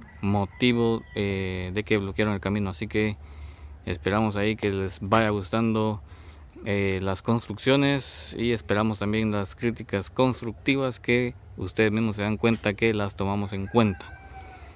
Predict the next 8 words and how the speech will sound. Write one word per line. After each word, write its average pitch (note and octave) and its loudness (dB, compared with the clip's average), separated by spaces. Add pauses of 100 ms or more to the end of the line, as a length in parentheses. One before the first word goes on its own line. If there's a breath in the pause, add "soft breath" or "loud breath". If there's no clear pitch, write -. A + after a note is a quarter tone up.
(180 loud breath)
También A2 2
hay A#2 0
que A2 -6
estar A2 -2
atento A2+ 4
a G#2 4
la G#2 2
encuesta, C#3+ 0